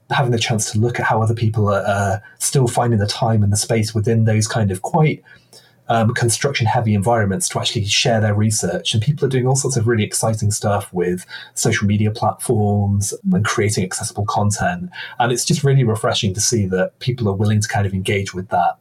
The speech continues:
And even though it might be difficult and time consuming, uh, to do that or to have difficult conversations with people that might want to prioritize on getting things done and not necessarily sharing that,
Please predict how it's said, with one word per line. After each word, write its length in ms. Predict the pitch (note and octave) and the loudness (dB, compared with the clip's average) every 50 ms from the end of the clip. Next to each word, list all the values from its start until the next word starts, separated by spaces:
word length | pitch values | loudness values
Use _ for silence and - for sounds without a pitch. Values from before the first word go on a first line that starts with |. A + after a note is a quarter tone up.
| - | -4
And 200 | - G#2 F#2+ F#2+ - | -2 0 0 0 0
even 240 | C3+ B2+ A#2 A#2+ A2+ | 0 2 2 2 2
though 260 | A2+ A2+ A2+ A2 G#2+ G#2 | 2 2 2 2 2 0
it 100 | A2 G2+ | 0 0
might 180 | G2 F#2 F#2 | -2 -2 -4
be 60 | F#2 | -6
difficult 720 | - - A#2+ A2 - A2+ G#2+ - A2 G#2 G#2 G#2 G#2+ - - | -6 -6 -4 -4 -4 -4 -2 0 0 0 2 0 0 -2 -4
and 260 | G2 F2 F2 F2+ - - - - - - - - - - - - | -8 -10 -8 -10 -10 -12 -14 -14 -14 -14 -14 -16 -18 -20 -14 -10
time 260 | - - - A2+ A2 | -6 -2 0 0 0
consuming, 840 | A2 - A2 G2+ - A2 G#2 G#2 G#2 G2+ G2 G2+ G2+ G2 G2+ G#2 G#2 - | 0 0 0 0 2 2 2 2 2 2 2 0 0 0 0 -2 -2 -2
uh, 220 | - G#2+ - E2+ - | -2 -2 0 -2 -2
to 140 | - G2+ G2+ | -4 -6 -4
do 200 | - G#2 G#2 G#2 | -2 -2 0 0
that 240 | G2+ G2 F#2+ G2 G2 | 0 0 0 0 0
or 240 | - F#2+ F#2 F#2 F#2 | 0 0 -2 -2 -2
to 80 | - G#2+ | -2 -2
have 200 | G#2+ G#2 - - | -4 -4 -4 -4
difficult 280 | A#2+ A2 A#2 G#2+ G2+ | -4 -2 -2 -2 -2
conversations 580 | - - G#2+ G2+ - - G#2 G#2+ G#2+ - G2 - | -2 -4 -4 -2 -2 -2 -2 -2 -2 -2 -4 -8
with 60 | - | -8
people 300 | - - A2 G#2+ - G#2+ | -6 -4 -4 -4 -2 -2
that 100 | F2+ F#2+ | -2 -2
might 180 | F2+ G2+ G2 - | -2 -2 -4 -4
want 180 | G#2 F#2+ F#2+ - | -6 -8 -6 -6
to 60 | - | -4
prioritize 540 | F#2 F#2 F2+ F#2 G2+ G2+ - G2 F#2 F#2 G2 | -4 -2 -2 -2 -2 -2 -2 -2 -4 -4 -4
on 120 | G2 F#2+ | -6 -4
getting 200 | - G2+ G#2 G2+ | -4 -2 -2 -2
things 240 | - - F2+ F2+ - | -4 -6 -8 -8 -6
done 380 | - F#2+ F#2+ G#2 G#2 A2+ A2 - - - - | -2 -2 0 0 0 -2 -2 -4 -10 -10 -6
and 100 | F#2 G2 | -4 -2
not 140 | G2 F2+ | -2 -2
necessarily 440 | F#2 F#2 - - - G2+ F#2 F2+ F2+ F#2 | -2 -2 -2 -2 -2 0 0 0 -2 -2
sharing 420 | - - G#2 G#2 G#2+ A2+ A2+ A2+ | -2 0 0 0 0 0 2 2
that, 300 | A#2+ B2+ C3+ C3+ - - | 2 2 2 0 0 -4